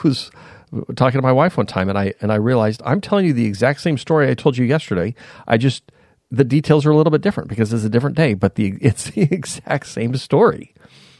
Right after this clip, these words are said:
And maybe I'm contributing to part of that. So in your interaction with the boss from hell,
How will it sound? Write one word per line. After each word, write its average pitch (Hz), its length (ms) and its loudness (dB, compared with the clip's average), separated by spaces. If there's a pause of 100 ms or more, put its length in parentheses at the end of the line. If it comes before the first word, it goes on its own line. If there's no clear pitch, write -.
(840)
And 101 640 0 (420)
maybe 107 340 2
I'm 98 120 -2
contributing 95 460 -4
to - 80 -16
part 90 200 -6
of 82 60 -6
that. - 180 -12 (1800)
So 107 420 0 (360)
in 139 180 4
your 156 580 2 (380)
interaction 110 500 4
with 107 140 -2
the 104 80 -4
boss 95 200 -2
from 95 120 -6
hell, 104 340 0